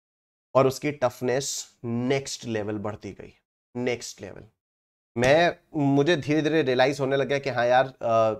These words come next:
sir was right, मुझे सेबी एक्ट नहीं पढ़ना चाहिए था। तो, लेकिन अब क्योंकि मैं already फिफ्टी परसेंट कर चुका हूं, तो you only tell me, would it be easy for me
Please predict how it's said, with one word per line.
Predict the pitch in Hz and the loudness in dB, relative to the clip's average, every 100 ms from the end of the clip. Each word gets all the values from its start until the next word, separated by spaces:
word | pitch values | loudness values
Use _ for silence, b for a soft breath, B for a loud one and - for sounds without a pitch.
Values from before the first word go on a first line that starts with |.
| - | -8
sir | - 127 | -2 0
was | 120 123 | 2 0
right, | 101 113 135 - - - | 0 0 0 -2 -14 -6
मुझे | 131 139 143 | 0 2 2
सेबी | 143 131 135 | 0 2 4
एक्ट | 127 135 | 2 0
नहीं | 135 | -2
पढ़ना | 135 120 | 0 0
चाहिए | 120 123 120 | 0 0 2
था। | 151 - B B - | 0 0 B B 4
तो, | 175 208 - | 8 8 6
लेकिन | 156 185 220 330 | 4 4 4 2
अब | - 240 226 | 8 8 8
क्योंकि | 285 285 | 2 4
मैं | 320 | 6
already | 311 170 160 190 269 330 294 175 | 6 8 8 8 8 6 4 2
फिफ्टी | 226 226 - 302 | 2 2 2 2
परसेंट | 269 285 294 | 4 2 4
कर | 220 233 | 4 4
चुका | 247 220 | 2 4
हूं, | 165 147 | 6 6
तो | 269 | 4
you | 220 285 | 6 8
only | 320 311 302 - | 8 8 6 4
tell | 208 196 | 6 6
me, | 160 | 6
would | 226 285 | 6 4
it | 320 | 4
be | 339 339 185 - | 4 4 0 -4
easy | 208 247 220 285 185 - - | 0 2 2 2 0 -4 -4
for | 233 262 | 0 2
me | 262 | 2